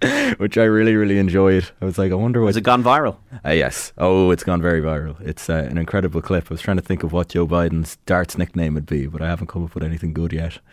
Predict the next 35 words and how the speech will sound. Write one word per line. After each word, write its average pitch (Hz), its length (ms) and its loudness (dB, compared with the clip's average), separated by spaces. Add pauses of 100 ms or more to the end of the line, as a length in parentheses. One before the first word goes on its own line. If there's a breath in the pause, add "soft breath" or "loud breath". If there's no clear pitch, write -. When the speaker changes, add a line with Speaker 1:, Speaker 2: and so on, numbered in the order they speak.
Speaker 2:
Smoking 98 400 2
Joe 113 200 6
Biden? 117 360 2
Speaker 1:
Smoking 101 380 -8
Joe. 101 240 -2
I 104 60 -2
think 110 160 0
I 95 60 -2
like 98 160 -4
that, 98 240 -6
yeah. 104 200 -2
Speaker 2:
Yeah. 60 200 -14 (1000 loud breath)
Speaker 1:
Um, 104 500 0 (140)
I, 107 320 0
I 104 100 -2 (120)
just - 200 -4
think 98 180 -2
that 98 100 -6 (420)
it's, - 320 -8 (100)
it's 107 120 -6
brilliant 104 280 0
to 110 60 -2
see 104 160 0
all 101 120 0
the 101 200 0
American 107 380 0
politicos 101 460 -2
trying 98 260 -4
to 95 260 -6 (440)
kinda 101 200 -2
get 95 220 -6
the 117 60 -2
Mayo 107 240 0
for - 120 -8
Sam 104 440 -2